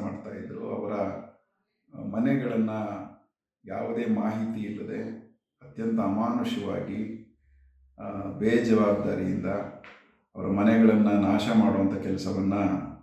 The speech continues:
ಕರ್ನಾಟಕ ಸರ್ಕಾರ ಏನ್ ಮಾಡಿತ್ತು, ಆ ಹಿನ್ನೆಲೆ ಒಳಗಡೆಯಲ್ಲಿ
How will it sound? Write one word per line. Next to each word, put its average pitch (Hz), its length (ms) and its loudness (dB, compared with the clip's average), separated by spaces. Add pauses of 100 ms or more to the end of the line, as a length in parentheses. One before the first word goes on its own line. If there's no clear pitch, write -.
(140)
ಕರ್ನಾಟಕ 101 400 -2
ಸರ್ಕಾರ 95 400 -6
ಏನ್ 95 200 0
ಮಾಡಿತ್ತು, 92 720 -2 (680)
ಆ 113 80 0
ಹಿನ್ನೆಲೆ 127 380 6
ಒಳಗಡೆಯಲ್ಲಿ 120 920 2